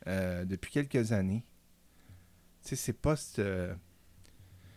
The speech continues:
quand je me suis séparé en deux mille seize, j'ai été consulté, j'étais en thérapie, euh,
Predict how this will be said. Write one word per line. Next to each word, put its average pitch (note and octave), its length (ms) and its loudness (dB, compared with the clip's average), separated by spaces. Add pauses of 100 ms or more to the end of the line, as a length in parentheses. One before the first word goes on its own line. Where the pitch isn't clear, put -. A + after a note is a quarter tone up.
(1500)
quand D3+ 120 4
je D3 120 -2
me A#2+ 60 4
suis - 160 -4
séparé G#2+ 340 2
en C#3+ 60 2
deux C3 120 2
mille G2 160 2
seize, C3 360 0
j'ai G2+ 60 -4
été F#2 140 -8
consulté, G2 560 -6
j'étais A#2 220 -4
en G2 80 -2
thérapie, G#2 600 -4
euh, D#2+ 300 -4